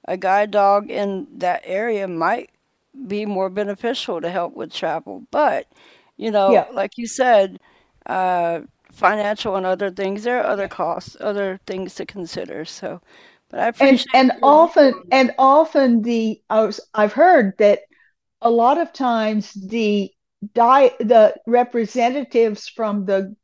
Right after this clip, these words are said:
Speaker 2: guide dog schools if it's one that comes to your house and checks out the area, if there are no sidewalks, they're gonna say,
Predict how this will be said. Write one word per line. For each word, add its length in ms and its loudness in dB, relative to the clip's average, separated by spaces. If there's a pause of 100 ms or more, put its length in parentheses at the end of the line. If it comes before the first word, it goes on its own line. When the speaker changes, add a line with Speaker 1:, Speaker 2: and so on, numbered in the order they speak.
Speaker 2:
guide 420 0
dog 380 -2 (260)
schools 680 0 (340)
if 180 2
it's 280 4
one 360 8
that 220 4
comes 420 2
to 120 -2
your 260 4
house 420 2
and 180 -6 (100)
checks 340 -2
out 280 2
the 220 2
area, 540 2 (580)
if 240 0
there 280 2
are 180 2
no 220 0
sidewalks, 800 -4
they're 160 -2
gonna 240 -6
say, 300 -4